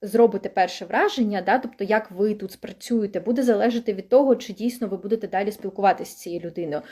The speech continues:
В будь-якому разі ви презентуєте своє ім'я, презентуєте, е, чим ви займаєтесь, ну, розказуєте. Да? Це може бути презентація, а, перед групою людей, да? Чи це може бути презентація більш формальна, якщо ви, а, в робочих відносинах,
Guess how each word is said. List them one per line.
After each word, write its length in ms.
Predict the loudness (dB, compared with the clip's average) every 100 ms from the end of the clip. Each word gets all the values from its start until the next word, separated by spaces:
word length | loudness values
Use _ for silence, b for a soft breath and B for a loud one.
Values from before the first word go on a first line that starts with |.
| B
В 60 |
будь-якому 400 | 0 0 4 4
разі 240 | 6 4 2
ви 80 | 0
презентуєте 640 | 0 0 0 2 0 -4
своє 320 | -12 -8 -2
ім'я, 460 | 4 4 4 4 2
презентуєте, 800 | -2 -6 -8 -4 -2 4 4 2 B B -4
е, 180 | 0 0
чим 300 | 0 4 4
ви 60 | 6
займаєтесь, 840 | 4 4 4 0 0 -2 -6 -2
ну, 80 | -2
розказуєте. 760 | -2 0 2 2 0 -8 -2
Да? 160 | 2 2
Це 140 | 4
може 260 | 2 2 0
бути 240 | 0 -2
презентація, 880 | -4 -4 -4 4 4 4 0 0 0 B B
а, 120 | 0
перед 380 | 4 6 6 2 -8
групою 580 | 2 2 2 0 0
людей, 380 | 0 4 4 4
да? 200 | 4 0
Чи 180 | 0 -6
це 180 | -6 -2
може 220 | -2 -2
бути 220 | -4 -4
презентація 720 | -4 -4 -4 4 4 4 -2
більш 260 | 0 -2 -2
формальна, 580 | -2 -2 2 0 0 0
якщо 320 | -2 2 0
ви, 360 | 2 4 4 4
а, 280 | 2 4 4
в 120 | 6
робочих 560 | 4 4 -2 -4 -12
відносинах, 520 | -10 -6 -8 -8 -14